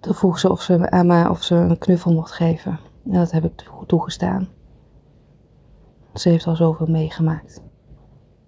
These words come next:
En ze gaat nog zoveel meemaken. Dat een knuffel het enige was wat ik kon betekenen als behandelaar. Maar ja,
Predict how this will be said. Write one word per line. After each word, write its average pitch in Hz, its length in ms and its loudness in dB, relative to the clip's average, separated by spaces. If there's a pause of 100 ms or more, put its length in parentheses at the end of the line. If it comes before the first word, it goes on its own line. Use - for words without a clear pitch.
(340)
En 202 260 -2
ze 180 100 -2
gaat 156 220 0
nog 165 160 2
zoveel 190 340 0
meemaken. 185 580 0 (1800)
Dat 160 140 0
een 160 80 0
knuffel 165 420 0
het 160 100 -6
enige 165 420 -2
was 175 240 -2
wat - 160 -6
ik - 60 -8
kon 175 160 0
betekenen 170 560 -2
als 175 160 -6
behandelaar. 180 600 0 (960)
Maar 202 140 0
ja, 175 200 2